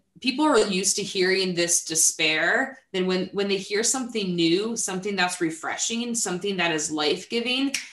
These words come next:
like, their atten-, they're like, "What is that? Like, I, that's not what I've been hearing." And, like, that is attractive. And, like, we have a really awesome opportunity to share, like,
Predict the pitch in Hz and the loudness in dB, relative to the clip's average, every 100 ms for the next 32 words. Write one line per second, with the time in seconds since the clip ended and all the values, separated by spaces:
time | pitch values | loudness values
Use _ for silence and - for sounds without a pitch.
0 | _ 175 170 165 185 240 240 190 185 180 | _ -2 0 0 2 2 2 0 0 0
1 | 190 170 165 170 180 214 185 170 151 135 | 2 2 0 0 4 4 2 2 2 0
2 | - 160 151 - 170 165 160 147 180 180 | -2 0 0 0 2 2 2 0 -2 -2
3 | 185 165 175 175 170 165 165 165 160 196 | 0 0 2 0 0 -4 -4 -2 -2 -2
4 | 262 262 _ _ _ 190 185 175 156 - | -2 -4 _ _ _ 2 4 4 2 0
5 | 175 202 294 294 - - 175 - 151 - | 2 4 6 4 4 0 -2 0 -2 -4
6 | - 110 127 175 175 185 196 233 247 185 | -8 -8 -4 -2 -2 -4 -2 0 0 0
7 | 180 185 185 160 165 - 165 170 175 165 | 0 0 0 0 -2 -2 -2 -2 -4 -4
8 | 175 165 170 170 165 - 170 165 156 151 | -4 0 0 0 -2 -2 -2 -2 -2 -4
9 | 151 | -4